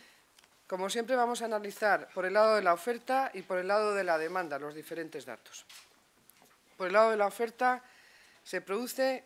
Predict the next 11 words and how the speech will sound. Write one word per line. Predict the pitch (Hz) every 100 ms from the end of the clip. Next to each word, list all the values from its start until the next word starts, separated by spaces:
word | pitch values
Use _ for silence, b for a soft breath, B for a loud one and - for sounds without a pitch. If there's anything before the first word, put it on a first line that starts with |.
| _ -
un | 226
mayor | 233 240 233
crecimiento | 214 202 202 202 190
del | 175
valor | 165 196 214
añadido | 214 190 185 180
bruto | 175 233 254 254 - -
en | 185
todos | 180 240 226
los | 240 262
sectores, | 196 - 233 247 277 285 -